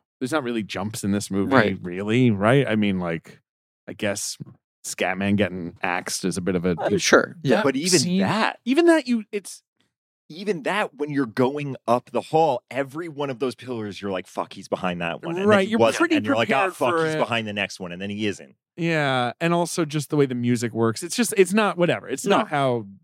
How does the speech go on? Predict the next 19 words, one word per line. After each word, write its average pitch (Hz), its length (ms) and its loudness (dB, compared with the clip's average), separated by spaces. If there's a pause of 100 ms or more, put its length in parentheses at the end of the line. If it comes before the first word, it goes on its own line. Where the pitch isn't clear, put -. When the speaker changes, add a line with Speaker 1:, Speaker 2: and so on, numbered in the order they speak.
(180)
Speaker 1:
jump 117 300 -8
scares 95 340 -10
evolved, 82 420 -12
I 90 80 -14
guess. 87 200 -20
I 151 80 -14
don't 90 160 -18
know. 76 180 -20 (480)
Speaker 2:
I 147 80 -2
think 151 180 -10
Scatman 226 340 0
Crothers 135 380 0
is 113 80 -6
kind 127 220 2
of 156 60 4
incredible 117 440 -2
in - 100 -4
this - 140 -4
movie. - 380 -4